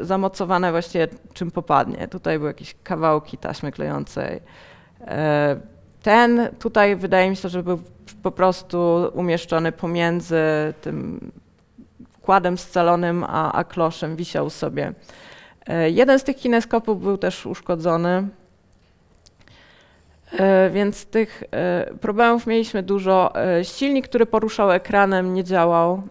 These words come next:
Na metalowych elementach była korozja. E, i, no, ja tutaj pełniłam w tym projekcie funkcję taką bardziej koordynacyjną i, i kontrolowałam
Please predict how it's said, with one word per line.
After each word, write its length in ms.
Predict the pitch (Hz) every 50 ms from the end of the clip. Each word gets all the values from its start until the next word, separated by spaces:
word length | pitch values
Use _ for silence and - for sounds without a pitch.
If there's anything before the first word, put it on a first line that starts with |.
| -
Na 180 | - 185 185 190
metalowych 520 | 196 202 196 - 202 202 196 185 202 196
elementach 520 | 208 190 190 190 190 185 185 - 180 175 -
była 200 | - 175 175 170
korozja. 640 | - - 170 165 160 170 175 185 180 175 180 190 190 - - _ _ _ _ - - - - - - - _ _ _ _ _ - - -
E, 460 | - - 180 180 180 180 180 180 175 175 180 - - - _ _ _ _ _ _ _ _ _ _ _ _ _ _ _ _ _
i, 600 | - - 175 190 190 190 190 190 190 185 175 - - - _ _ _
no, 160 | - - 214
ja 380 | 220 - 76 110 160 233 254 254
tutaj 400 | 254 269 247 - 247 233 226 226
pełniłam 680 | 226 - 233 226 233 233 233 233 233 226 220 220 220 220
w 160 | 214 - -
tym 160 | - 214 208
projekcie 640 | 208 - 214 208 214 214 214 214 - - - 208 202
funkcję 460 | 196 - 214 208 208 - - - 202
taką 560 | 196 - 190 185 - - _ _ - 196 190
bardziej 280 | 196 202 185 180 196 196
koordynacyjną 1200 | - - 202 190 190 185 202 185 190 196 190 - - 208 208 202 202 196 196 190 190 185 185 185 -
i, 440 | - - 180 185 180 180 180 170 - -
i 220 | 170 170 180 180
kontrolowałam 1080 | - - 202 185 - - 190 190 190 190 185 190 190 185 185 185 180 180 185 185 190